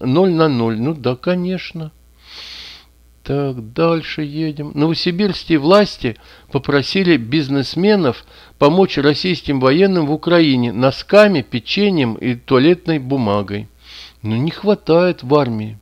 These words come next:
Да, не хватает. Так, Запад р-, разрешит пок-, покупать российские энергоносители за треть цены. Да, за треть, пожалуйста, покупайте. Так,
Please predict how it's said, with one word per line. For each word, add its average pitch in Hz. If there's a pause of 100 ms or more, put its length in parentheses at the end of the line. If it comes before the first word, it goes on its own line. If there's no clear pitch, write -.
Да, 127
не 147
хватает. 123 (760)
Так, 117
Запад 160
р-, 131
разрешит 151
пок-, -
покупать 147
российские 135
энергоносители 131 (280)
за 123
треть 196 (160)
цены. 117 (520)
Да, 165 (640)
за 147
треть, 226
пожалуйста, 190
покупайте. 143 (1040)
Так, 117